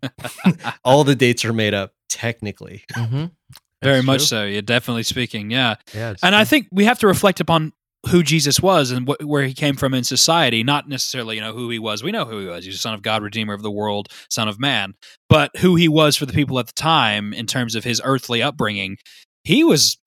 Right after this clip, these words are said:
Speaker 3: basically a nobody. I'm sorry to say
Speaker 1: Mm.
Speaker 3: it, but, you know, that, that's who he was. He was the son of a carpenter,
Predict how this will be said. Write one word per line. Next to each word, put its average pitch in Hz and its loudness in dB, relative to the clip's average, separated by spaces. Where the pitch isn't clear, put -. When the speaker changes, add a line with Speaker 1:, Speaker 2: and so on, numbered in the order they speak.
Speaker 3:
basically 156 2
a 107 2
nobody. 110 2
I'm 113 -4
sorry 180 4
to 120 2
say 165 4
Speaker 1:
Mm. 135 4
Speaker 3:
it, - -4
but, 131 -6
you 135 -2
know, 127 0
that, 139 -2
that's 147 0
who 156 2
he 135 4
was. 160 2
He 135 0
was 117 -4
the 120 -2
son 156 2
of 127 -2
a 117 -2
carpenter, 170 2